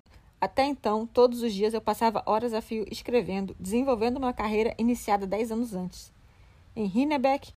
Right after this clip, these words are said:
meu tempo parecia ser consumido em tarefas domésticas. E que felicidade eu oferia delas!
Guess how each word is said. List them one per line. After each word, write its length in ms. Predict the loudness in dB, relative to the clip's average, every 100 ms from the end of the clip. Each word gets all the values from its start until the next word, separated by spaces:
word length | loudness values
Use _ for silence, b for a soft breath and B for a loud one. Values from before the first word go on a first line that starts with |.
| _
meu 220 | 2 4 4
tempo 260 | 4 2
parecia 460 | 4 4 4 2 -2
ser 260 | -2 -4
consumido 460 | -2 -4 -2 0 0
em 40 |
tarefas 400 | 0 0 -2 -2
domésticas. 880 | 0 0 0 -2 -4 -12 -12 -12 -20 _ -20 -14
E 80 | -10
que 200 | -8 -6
felicidade 480 | -4 -4 2 4 4
eu 80 | 2
oferia 340 | 2 2 2
delas! 480 | 0 0 -2 -6 -16